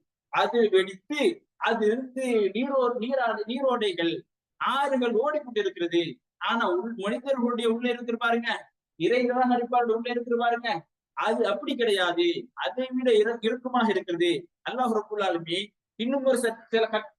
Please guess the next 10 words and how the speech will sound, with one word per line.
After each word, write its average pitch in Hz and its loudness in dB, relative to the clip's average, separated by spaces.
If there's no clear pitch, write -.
கற்கள், 220 0
சில 240 2
வ-, 196 2
கற்களை 220 -2
சொல்லுகின்ற 202 -2
பொழுது, 262 0
"வ 202 0
இன்ன 233 0
மின்ஹா 208 -2
லமா 220 2